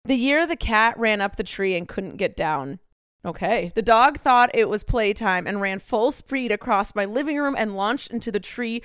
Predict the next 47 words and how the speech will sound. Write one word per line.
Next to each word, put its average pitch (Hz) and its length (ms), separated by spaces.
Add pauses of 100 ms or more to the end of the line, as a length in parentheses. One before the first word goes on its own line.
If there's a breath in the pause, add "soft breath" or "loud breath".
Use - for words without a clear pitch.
(140 loud breath)
to, 214 140
quote 226 200
unquote, 226 300
play 196 260
with 226 200
the 208 60
cat. - 520 (200)
<laughs> - 180
I 220 100
have 269 160
an 254 100
English 320 460
Mastiff 226 600
that 240 220
weighs 247 340
about 240 240
a 226 60
hundred 269 440
and 294 160 (160)
fifty 277 340
pounds 220 560
right 175 220
now. 165 300 (320)
The 254 100
tree 294 500
stood 240 480
no 226 360
chance. - 560 (120)
<laughs> - 140
Ornaments, 220 640 (240 loud breath)
ornaments 294 500
everywhere. 220 640 (160 loud breath)
The 349 100
cat 311 300
bolted 320 340
as 254 100
soon 294 200
as 285 80
the 262 80
tree 277 260
hit - 140
the 247 80
ground 240 280
and 226 80
the 185 60
dog 220 640
followed. 180 500